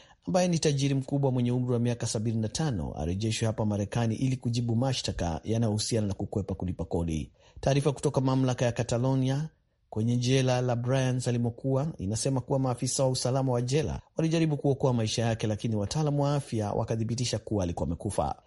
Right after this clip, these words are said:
Taarifa za kwanza hazikufichua jina la mtu aliyekufa ila kusema umri wake, lakini vyanzo vya mamlaka ya Catalonia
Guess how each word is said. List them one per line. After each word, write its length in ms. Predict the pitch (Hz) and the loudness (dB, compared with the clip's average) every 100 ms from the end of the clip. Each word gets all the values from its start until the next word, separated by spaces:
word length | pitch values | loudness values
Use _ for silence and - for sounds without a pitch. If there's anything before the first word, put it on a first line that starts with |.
| _ _ | _ _
Taarifa 320 | - 107 131 | -4 -2 2
za 120 | 127 | 0
kwanza 340 | 127 135 135 127 | 2 2 2 2
hazikufichua 720 | 120 - 127 127 113 143 127 | 0 -2 -4 -2 -2 0 0
jina 280 | 120 131 127 | 2 2 2
la 120 | 120 | 2
mtu 220 | 131 131 | 0 0
aliyekufa 600 | 123 120 - 156 - 78 | 0 -2 -2 -6 -4 -4
ila 200 | - 120 | -2 -2
kusema 380 | 113 - 120 120 | -2 -2 0 0
umri 280 | 104 104 101 | -2 0 0
wake, 460 | 110 127 - 73 - | 0 -2 -2 -6 -2
lakini 360 | 104 110 175 | -4 -2 0
vyanzo 440 | 151 151 170 156 143 | 0 2 2 2 2
vya 140 | 143 | 2
mamlaka 440 | 139 139 139 139 135 | 2 2 0 0 -2
ya 80 | |
Catalonia 640 | - 123 131 143 143 95 | 0 -2 2 2 2 0